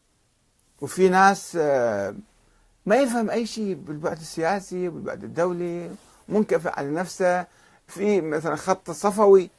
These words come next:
بس يعرف يلعن ويسب ويشتم، وهذا هو، ما يعرف يعني يجمع الناس.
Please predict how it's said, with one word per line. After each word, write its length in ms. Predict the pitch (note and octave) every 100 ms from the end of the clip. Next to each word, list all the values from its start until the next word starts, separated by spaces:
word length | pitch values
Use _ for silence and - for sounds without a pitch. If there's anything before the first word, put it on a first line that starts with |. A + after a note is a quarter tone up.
| _ _ _ _ _ _
بس 240 | D3+ G3+ G3
يعرف 480 | G#3 - F#3 F3
يلعن 460 | E3 F#3+ G3 - E3+
ويسب 360 | D3 - F#3 D#3
ويشتم، 460 | F3 F3 F3 D#3+
وهذا 260 | D3 D3 C#3
هو، 160 | B2
ما 100 | C3+
يعرف 360 | F3 D#3 D#3+ D3+
يعني 380 | C3 A#2 A#2 A2+ _ _ _ _ _
يجمع 400 | D3 F3 D3+ D3+
الناس. 500 | C3 C#3+ C#3+ C#3+ -